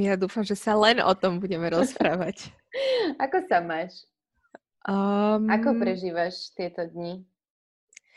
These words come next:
Speaker 1: Vieš čo, bola som minulý týždeň na home office celý doma, lebo som bola chorá.
Speaker 2: Mhm.
Speaker 1: Ale už sa cítim lepšie, takže asi si zaklopem, že,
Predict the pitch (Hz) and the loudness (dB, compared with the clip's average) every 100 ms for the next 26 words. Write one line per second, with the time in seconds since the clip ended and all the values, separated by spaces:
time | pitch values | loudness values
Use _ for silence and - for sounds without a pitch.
0 | - - - _ - 240 330 - 208 196 | -20 -20 -20 _ 0 2 2 -2 0 0
1 | 190 190 285 - 247 202 214 208 196 185 | 2 2 2 0 -2 0 0 -2 -2 -4
2 | 202 202 202 185 175 180 190 185 190 190 | -2 -4 -2 -2 -2 -4 -4 -6 -6 -6
3 | 190 - 170 170 180 180 - 185 143 151 | -6 -6 -4 -4 -4 -6 -10 -10 -10 -6
4 | 180 226 - 175 170 - 175 175 170 - | -6 -6 -8 -10 -10 -10 -8 -8 -10 -14
5 | _ _ _ - 175 175 - 156 165 202 | _ _ _ -8 -6 -4 -2 0 2 0
6 | - _ _ _ - 185 190 185 - _ | -4 _ _ _ -10 -8 -6 -8 -14 _
7 | _ _ 175 170 170 165 170 165 170 170 | _ _ -4 -2 -2 0 2 2 0 -4
8 | 175 _ _ - 214 240 - 220 - 170 | -8 _ _ -10 -4 -2 -2 -6 -6 -8
9 | 170 - 147 147 151 165 170 185 165 156 | -8 -6 -6 -4 -6 -6 -8 -6 -6 -6
10 | 156 - 175 196 - 196 135 - 185 - | -6 -6 -6 -6 -6 -2 -2 -2 -6 -4
11 | 185 190 | -6 -4